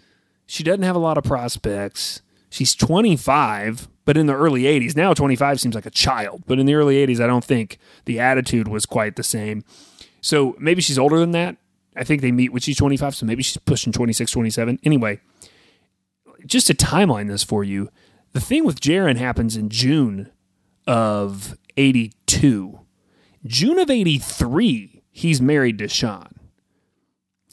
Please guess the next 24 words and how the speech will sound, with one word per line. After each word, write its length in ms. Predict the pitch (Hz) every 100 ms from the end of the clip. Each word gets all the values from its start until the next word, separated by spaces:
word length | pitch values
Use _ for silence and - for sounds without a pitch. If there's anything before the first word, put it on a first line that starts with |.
| -
And 160 | 143
then 400 | 147 156 143 123 - _ _ _ _ _ _ _ _ _ _ _ _
August 420 | 220 156 202 233
of 100 | 294
eighty-three, 720 | 269 277 262 - 262 277 262 _ _ _ _ _
Sean 440 | _ - 139 147 185
is 180 | 131 107
dead 640 | - 131 131 95 - - _ _ _ _ _ _ _ _ -
in 160 | 139
a 60 | 220
bed 560 | 208 127 107 104 101 - _ _ _
in 200 | 143 147
their 160 | 185 180
house. 640 | 147 131 98 - - - - _ _ _ _ _ _
He's 320 | - 202 226
got 220 | 247 196
scratches 680 | - - 147 143 214 - 175
on 120 | 160
his 140 | 139 117
hands. 500 | - 165 165 101 -
This 180 | 233 220
Rolling 280 | 208 262
Stone 320 | 220 - 208 202
article 340 | 165 123 110